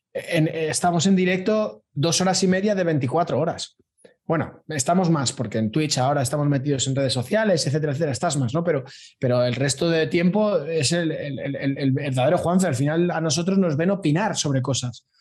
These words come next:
No en mi vida personal, trato con mis amigos, con mi mujer, con mi familia.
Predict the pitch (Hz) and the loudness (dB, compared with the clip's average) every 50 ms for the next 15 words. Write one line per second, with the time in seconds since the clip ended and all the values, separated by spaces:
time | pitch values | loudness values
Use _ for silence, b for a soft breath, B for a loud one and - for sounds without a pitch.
0 | b b _ - 147 151 156 160 165 165 156 151 165 160 165 151 - 165 131 - | b b _ 0 2 2 2 2 2 2 2 2 2 2 0 0 0 -2 -2 -2
1 | 151 151 160 170 180 190 190 185 170 160 151 147 147 151 151 139 131 143 180 208 | -2 -2 0 0 0 0 2 2 2 2 2 0 -2 -4 -6 -8 -8 -8 -8 -8
2 | 202 156 - - 165 160 160 160 160 156 156 135 - 139 160 185 202 208 202 185 | -8 -6 -2 0 0 0 0 0 -2 0 0 0 0 0 2 2 2 2 2 0
3 | 190 - 156 143 135 135 139 127 147 180 190 185 180 170 143 143 135 - 135 147 | -2 -2 -2 2 2 2 2 2 2 0 0 0 0 -2 -4 -4 -2 -2 0 2
4 | 170 180 190 196 202 202 196 | 2 4 2 2 0 -2 -8